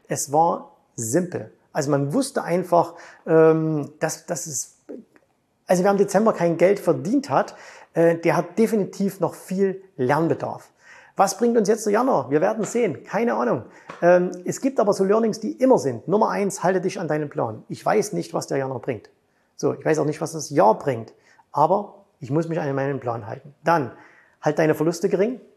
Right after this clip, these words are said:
Immer ganz, ganz wichtig, jeder Trade ist nur ein weiterer Trade. Das ist das, was ich vorhin erklärte.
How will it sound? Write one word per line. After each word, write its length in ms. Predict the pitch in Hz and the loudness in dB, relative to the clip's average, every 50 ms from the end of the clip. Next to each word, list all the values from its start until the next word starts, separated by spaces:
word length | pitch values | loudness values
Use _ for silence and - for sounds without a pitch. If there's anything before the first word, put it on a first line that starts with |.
| _ _ _ _ _ _ _ _ _ _ _ _ - - - - | _ _ _ _ _ _ _ _ _ _ _ _ -20 -20 -8 -2
Immer 220 | - 190 190 185 160 | 0 2 4 4 4
ganz, 200 | 175 175 170 - | 2 0 0 0
ganz 200 | 180 175 143 139 | -2 -2 0 0
wichtig, 440 | 175 165 - 190 175 180 - - - - _ _ _ - | -2 0 2 0 0 0 -4 -18 -20 -20 _ _ _ 4
jeder 220 | 156 180 175 175 | 4 6 6 4
Trade 300 | 180 - 165 170 170 165 | 4 4 2 2 4 2
ist 100 | 147 - | 0 0
nur 120 | 156 170 | 2 2
ein 120 | 175 156 147 | 2 2 2
weiterer 300 | 143 156 165 160 156 135 | 2 4 4 4 2 2
Trade. 220 | - 180 208 220 | 4 4 4 4
Das 160 | 214 165 131 | 2 0 0
ist 140 | 151 143 - | -2 0 0
das, 160 | 170 165 170 | 0 0 0
was 120 | 165 151 139 | -2 -4 -4
ich 80 | 135 | -4
vorhin 220 | - - 151 196 226 | -6 -4 -2 -2 -2
erklärte. 420 | 175 - 139 135 120 120 - 131 | -2 -2 -4 -4 -6 -6 -10 -14